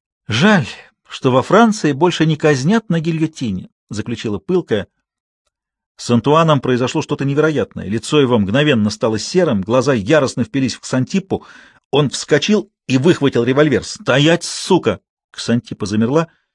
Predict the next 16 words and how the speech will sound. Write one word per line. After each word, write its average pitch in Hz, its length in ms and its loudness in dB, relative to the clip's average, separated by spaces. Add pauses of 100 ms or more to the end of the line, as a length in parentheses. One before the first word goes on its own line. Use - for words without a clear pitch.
(600)
"Сюда 156 380 2
цветок, 151 400 2
живо!" 147 420 2 (460)
Пылкая 170 380 0
была 123 220 2
похожа 127 360 -2
на 131 140 2
кошку, 202 440 -2
которую 135 380 -4
ослепила 143 400 -4
фарами. 107 460 -2 (1000)
"Я 127 240 0
сказал, 170 440 2
сюда!" — 165 500 2
повторил 110 380 0
Антуан. 151 420 2